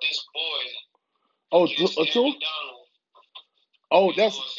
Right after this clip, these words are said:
Speaker 1: Angeles Rams.
Speaker 2: that's next. That's not this week. That's next week. Tua Tago-, what they say? Tua Tagovailoa,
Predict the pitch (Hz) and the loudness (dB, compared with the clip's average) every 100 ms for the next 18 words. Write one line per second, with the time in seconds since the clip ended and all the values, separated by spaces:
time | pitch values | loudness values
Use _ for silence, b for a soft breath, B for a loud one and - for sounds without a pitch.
0 | 143 135 131 127 127 131 _ _ - 185 | -12 -12 -12 -14 -16 -20 _ _ -6 -6
1 | 202 196 220 208 - 214 226 240 220 220 | -6 -4 -4 -4 -2 -2 -2 -4 -4 -6
2 | 233 175 180 147 151 156 196 190 147 127 | -8 -10 -8 -6 -6 -4 -6 -6 -6 -6
3 | - _ _ _ - 233 240 233 240 220 | -8 _ _ _ -4 4 4 6 4 4
4 | 220 202 220 233 208 190 175 240 247 220 | 2 0 0 0 -2 -4 -2 -4 -4 -4
5 | 226 220 202 214 214 214 208 202 | -2 0 0 -2 0 2 2 0